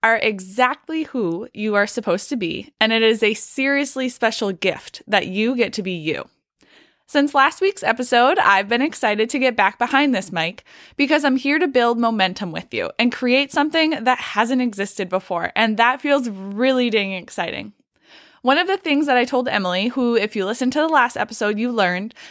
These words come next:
Emily is holding me accountable to bring this goal I have for our podcast to life. And I told her that one of the things that I struggle with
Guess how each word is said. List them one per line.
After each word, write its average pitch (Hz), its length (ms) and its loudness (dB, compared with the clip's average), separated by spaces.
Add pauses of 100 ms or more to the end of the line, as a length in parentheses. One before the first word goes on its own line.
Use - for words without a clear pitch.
(140)
Emily 277 360 2
is 302 200 0
holding 247 300 2
me 262 120 2
accountable 202 680 -2
to 277 100 -2
bring 208 300 -2
this 247 240 -2
goal 214 260 2
I 214 220 2
have 196 280 2
for 185 240 -2
our 294 240 2
podcast 202 680 -2
to 214 120 -6
life. - 460 -8 (400)
And 247 100 0
I 254 80 2
told 320 360 -4
her 214 320 0
that 214 200 2
one 262 140 2
of 339 100 -4
the 381 80 -2
things 339 280 -4
that 254 140 2
I 220 180 2
struggle 170 380 -4
with 175 280 -6